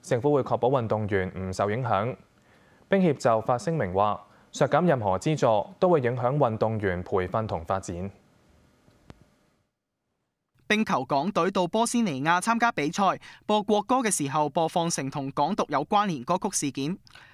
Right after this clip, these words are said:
Speaker 2: 港協暨奧委會啟動暫停冰協會員資格程序。冰協就話，港協一直希望證明冰協有錯。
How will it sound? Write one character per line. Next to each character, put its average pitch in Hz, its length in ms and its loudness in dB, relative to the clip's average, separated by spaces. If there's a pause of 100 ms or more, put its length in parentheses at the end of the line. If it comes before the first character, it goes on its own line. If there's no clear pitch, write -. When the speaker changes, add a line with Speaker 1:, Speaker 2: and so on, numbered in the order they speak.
(240)
Speaker 2:
港 156 160 2
協 196 140 2
暨 165 240 -2
奧 165 140 0
委 156 160 0
會 175 240 0
啟 165 180 -2
動 156 180 -4
暫 151 280 0
停 139 180 -6
冰 226 180 0
協 175 140 -4 (100)
會 160 100 -2
員 156 180 -4
資 208 180 -4
格 175 140 0
程 131 200 -8
序。 139 240 -4 (600)
冰 202 160 2
協 185 100 -2
就 165 180 -4
話， 147 240 0 (160)
港 151 240 0
協 202 100 -2
一 180 140 0
直 - 220 -8
希 226 160 0
望 165 240 0
證 170 140 -4
明 143 180 -4
冰 233 180 0
協 202 200 -2
有 143 180 -4
錯。 175 240 0